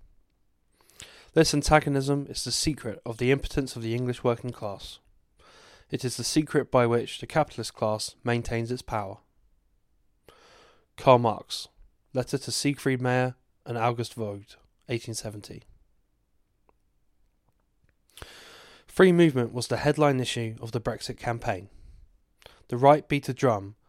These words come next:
to take back control of the U K's borders and close them to migrants. And not just to those arriving from within Europe. Nigel Farage's famous Breaking Point adverts,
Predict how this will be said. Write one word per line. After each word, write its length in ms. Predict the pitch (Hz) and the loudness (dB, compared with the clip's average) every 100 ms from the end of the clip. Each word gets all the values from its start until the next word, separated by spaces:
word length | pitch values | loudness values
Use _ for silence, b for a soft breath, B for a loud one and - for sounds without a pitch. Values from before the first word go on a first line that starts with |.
| - | -18
to 100 | 117 | -8
take 240 | - 135 | 0 0
back 180 | - 147 | 2 -2
control 320 | 139 127 123 | -2 0 2
of 80 | 113 | 2
the 80 | 110 | 0
U 140 | 117 | -4
K's 200 | 117 120 | -4 -4
borders 600 | 113 113 110 101 - - - b b b | -4 -4 -4 -6 -12 -12 -14 b b b
and 140 | 117 | -8
close 220 | - 127 117 | 2 2 2
them 80 | |
to 120 | 113 120 | -4 -2
migrants. 640 | 113 101 98 127 - - - - _ _ b b b b b b b | -2 -4 -10 -16 -16 -16 -18 -20 _ _ b b b b b b b
And 120 | 120 | -2
not 140 | 135 143 | 2 2
just 220 | 165 - | 0 0
to 80 | 139 | 2
those 260 | 123 117 | 2 2
arriving 460 | 113 123 123 104 107 | 2 2 2 0 -10
from 220 | - 120 | -6 -2
within 260 | 120 143 143 | 2 4 4
Europe. 380 | 107 92 - - _ _ _ _ - | 0 -6 -14 -20 _ _ _ _ -2
Nigel 260 | 131 143 | 0 2
Farage's 600 | - 139 127 120 - 107 | 2 6 6 4 0 -6
famous 500 | - 127 127 123 - | -2 0 2 0 -2
Breaking 420 | - 135 135 - | -2 2 2 0
Point 220 | 127 131 117 | 0 0 0
adverts, 540 | 120 107 - - - | -4 -4 -8 -8 -12